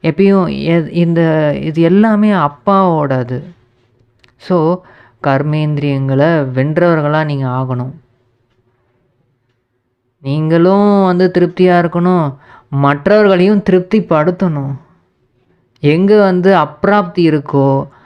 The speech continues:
அங்க வந்து "எனக்கு இன்னும் நிறையா பிராப்திகள் இல்ல" அப்படின்னு நினைக்கும் போது, அங்க வந்து திருப்தி இருக்க முடியாது. எங்க வந்து இந்த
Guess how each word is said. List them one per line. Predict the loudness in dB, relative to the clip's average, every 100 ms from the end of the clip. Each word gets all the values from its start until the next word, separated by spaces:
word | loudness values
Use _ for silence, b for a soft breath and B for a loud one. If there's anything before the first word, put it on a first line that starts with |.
| B B
அங்க | -4 0
வந்து | 0 -2 0 2 2 0 -4 -12 -6
"எனக்கு | -4 -4 -4 -4 -2 -4 -6 -8
இன்னும் | -10 -6 -6 -6
நிறையா | -4 -2 0 0 0 -4 -4 -2
பிராப்திகள் | -2 -4 -6 -4 -2
இல்ல" | -2 0 -2 -2 B B B B
அப்படின்னு | -2 0 -2
நினைக்கும் | -2 -4 -4 -4 -2
போது, | 0 2 2 2 2
அங்க | 2 0 0 0
வந்து | 0 0 2 2 2 0 -4
திருப்தி | -4 0 0
இருக்க | 2 0
முடியாது. | -2 -2 -2 -2 -4 -10 -14 b b b b
எங்க | 0 2 4 4
வந்து | 2 0 2 4 4 2 -4 -8
இந்த | -4 -4